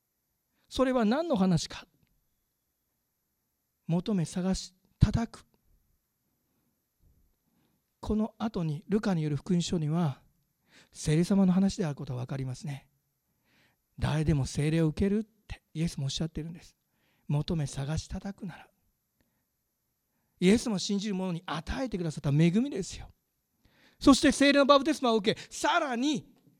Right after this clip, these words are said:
聖霊様はどんなお方か、神様はどんなお方か、豊かに注いでくださって力を受け、知ることができるんです。全世界に出て行って福音を述べ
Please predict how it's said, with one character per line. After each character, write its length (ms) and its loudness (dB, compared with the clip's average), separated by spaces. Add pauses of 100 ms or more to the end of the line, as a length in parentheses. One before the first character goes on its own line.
(140)
聖 220 -4
霊 80 -2
様 140 -2
は 40 0
ど 180 2
ん 60 -2
な 80 0
お 40 -4
方 180 -8
か、 120 -8 (140)
神 220 0
様 80 0
は 80 2
ど 160 2
ん 40 2
な 60 6
お 60 4
方 180 -2
か、 160 -6 (1040)
豊 380 8
か 160 2
に 140 -2 (180)
注 340 4
い 60 6
で 60 6
く 80 0
だ 100 2
さ 100 -4
っ 40 -6
て 160 -8
力 420 8
を 60 8
受 260 2
け、 140 -8
知 180 4
る 80 4
こ 100 0
と 60 4
が 80 6
で 80 6
き 100 2
る 60 2
ん 60 0
で 100 -2
す。 100 -14 (1400)
全 260 -4
世 100 -10
界 160 -10
に 60 -8
出 100 -6
て 100 -10
行 60 -10
っ 20 -20
て 60 -2
福 200 -8
音 60 -4
を 20 -6
述 100 -4
べ 100 -2